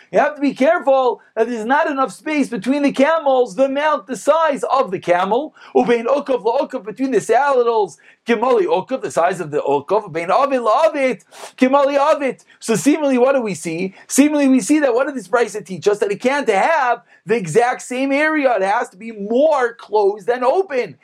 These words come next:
Seemingly, it sounds like if it would be fifty-fifty, it would be a problem. So seemingly, this is a question on Rav Papa, who said it should be mutter. Here we see it is not mutter. 'Cause what did the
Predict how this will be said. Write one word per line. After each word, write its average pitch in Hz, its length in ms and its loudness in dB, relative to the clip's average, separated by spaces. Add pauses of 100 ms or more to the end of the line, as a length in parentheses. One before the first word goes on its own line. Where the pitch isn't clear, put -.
(140)
Seemingly, 269 680 2
it 214 100 -4
sounds 247 320 2
like 208 240 2
if 233 80 0
it 202 40 -10
would 254 180 0
be 226 120 -4
fifty-fifty, 240 1040 0 (160)
it 247 160 2
would 233 200 0
be 196 200 -6
a 254 140 2
problem. 214 680 0 (200)
So 226 160 -4
seemingly, 254 400 0
this 233 200 -4
is 226 120 -4
a 254 100 0
question 247 480 -2
on 202 300 0
Rav 214 260 0 (200)
Papa, 247 580 2 (160)
who 214 120 -4
said 277 300 2
it 226 100 -8
should 240 140 -2
be 254 140 2
mutter. 269 400 0
Here 233 240 -2
we 247 120 0
see 196 220 -4
it 226 80 0
is 226 180 0
not 320 320 0
mutter. 175 440 -2 (180)
'Cause 202 160 0
what 285 200 4
did 202 120 -2
the - 20 -14